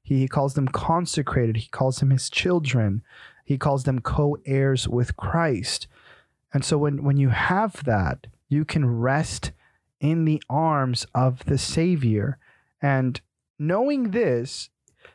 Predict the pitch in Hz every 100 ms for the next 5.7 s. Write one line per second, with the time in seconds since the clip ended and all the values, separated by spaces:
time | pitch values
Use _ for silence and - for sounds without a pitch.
0 | _ _ _ 139 165 214 226 185 180 165
1 | 147 147 147 160 - - 175 165 160 147
2 | 127 143 135 139 147 185 170 175 156 156
3 | 147 - 135 127 127 127 131 135 131 131
4 | 127 127 123 120 120 117 113 113 135 127
5 | 123 120 131 120 117 131